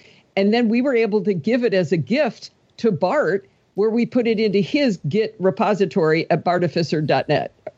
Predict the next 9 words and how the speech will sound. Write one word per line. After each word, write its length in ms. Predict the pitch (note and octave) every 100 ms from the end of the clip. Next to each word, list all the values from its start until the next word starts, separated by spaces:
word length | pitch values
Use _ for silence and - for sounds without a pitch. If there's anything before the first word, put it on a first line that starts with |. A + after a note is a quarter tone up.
| _ - E3
So 180 | - G#3+
it, 300 | F#3 A#3 G#3+
it's 180 | G#3+ -
just 200 | C4 -
like 180 | G3+ E3
this 220 | G#3 - _ E3+ D3+ -
circle 420 | - C#4+ - G3
of 100 | D#3
happiness. 580 | C#3 C#3 C3+ - -